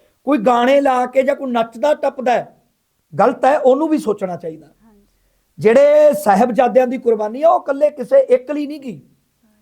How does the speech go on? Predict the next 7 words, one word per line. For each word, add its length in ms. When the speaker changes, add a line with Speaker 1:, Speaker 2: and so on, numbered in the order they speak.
Speaker 1:
ਉਹ 280
ਕੁਰਬਾਨੀ 540
ਤਾਂ 240
ਮਾਨਵਤਾ 600
ਦੇ 120
ਲਈ 280
ਆ, 240